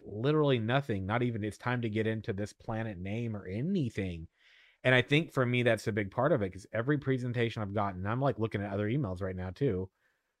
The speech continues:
Um, I'm just going through it all. I'm talk-, I'm looking at, like, the June. In June, it's just talking about testing dates,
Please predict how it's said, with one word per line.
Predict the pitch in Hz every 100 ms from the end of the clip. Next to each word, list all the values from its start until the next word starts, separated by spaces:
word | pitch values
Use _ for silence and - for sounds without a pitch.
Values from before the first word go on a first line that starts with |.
| -
Um, | 104 104 101 101 -
I'm | 127
just | 147
going | 117 117 120
through | 127 151
it | 113
all. | 90 87 - _ _ -
I'm | 107
talk-, | 131 123
I'm | 117
looking | 120 117
at, | 117
like, | 113 113
the | 117
June. | 101 104 123 151 90 82 - _ _ _ _
In | 110 107
June, | 127 139
it's | 98
just | 98 -
talking | 98 117
about | 117
testing | 143 143 120 104
dates, | 90 -